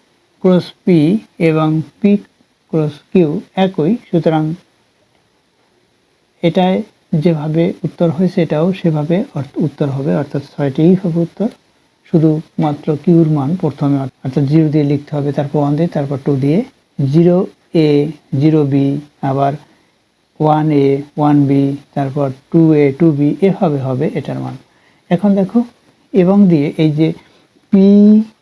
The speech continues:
ক্রস এখানে ফাঁকা সেট বা নাল সেট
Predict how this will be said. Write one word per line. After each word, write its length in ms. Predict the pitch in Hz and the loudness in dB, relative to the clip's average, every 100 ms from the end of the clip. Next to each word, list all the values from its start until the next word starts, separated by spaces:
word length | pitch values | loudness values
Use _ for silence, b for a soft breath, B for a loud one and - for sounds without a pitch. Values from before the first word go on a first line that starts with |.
| _ _ _ _ _ - | _ _ _ _ _ -2
ক্রস 360 | 165 143 185 - _ _ _ _ _ _ _ _ _ _ - | 0 0 -4 -6 _ _ _ _ _ _ _ _ _ _ -4
এখানে 360 | 143 151 143 160 - _ _ _ | -2 0 0 -2 -6 _ _ _
ফাঁকা 320 | - 156 165 170 | -4 -4 -2 -4
সেট 320 | - 139 151 - _ _ _ - | -2 -4 -4 -12 _ _ _ -6
বা 240 | 143 135 131 180 - _ _ _ _ _ - | -2 0 0 -4 -10 _ _ _ _ _ -2
নাল 260 | 151 147 151 | 0 0 -2
সেট 300 | - 147 | -4 -4